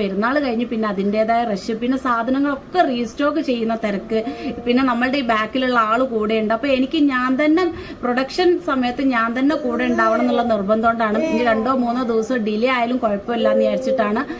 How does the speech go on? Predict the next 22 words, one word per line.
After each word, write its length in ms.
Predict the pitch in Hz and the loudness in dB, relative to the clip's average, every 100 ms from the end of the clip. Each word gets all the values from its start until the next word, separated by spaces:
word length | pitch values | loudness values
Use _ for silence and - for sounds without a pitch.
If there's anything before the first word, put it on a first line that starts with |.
| - - 240 | -12 -12 -2
ഞാൻ 140 | 240 277 294 - - 220 214 | 2 2 2 -2 -10 -2 2
എൻ്റെ 220 | 254 294 - | 4 4 2
സൈഡിൽ 260 | 349 277 262 | 0 0 2
നിന്ന് 140 | 277 | 2
തന്നെ 200 | 285 302 320 | 4 2 2
ടൈം 240 | 247 240 240 | 0 0 0
എടുത്ത് 180 | 220 254 | 0 0
ചെയ്തപ്പോ 380 | 226 220 233 277 285 269 233 | 0 0 -2 -2 -2 -2 0
എല്ലാവരുടെ 400 | 247 262 320 359 | 2 2 2 0
അടുത്തും 200 | 349 302 | 0 0
ഞാൻ 100 | 294 262 | 2 2
ഏഴ് 120 | 240 285 | 2 2
ദിവസമാണ് 340 | 269 247 240 240 | 0 0 -2 0
വർക്കിംഗ് 320 | 226 202 220 226 | 0 -2 -2 -2
ടൈം 120 | 233 233 | -2 -2
പറഞ്ഞിരുന്നത്. 380 | 214 214 220 262 | 0 -2 -2 -2
പക്ഷെ 140 | 330 254 | -2 -2
ഇവിടുന്ന് 260 | 240 330 403 | 0 2 4
അങ്ങോട്ട്, 260 | 349 311 359 - 233 | 2 2 -4 -6 -2
ഏഹ്, 160 | 247 240 233 | -2 -2 -4
ബുക്ക് 160 | 233 285 | -2 0
ചെയ്യുന്നവർക്ക് 400 | 262 262 254 | 2 0 0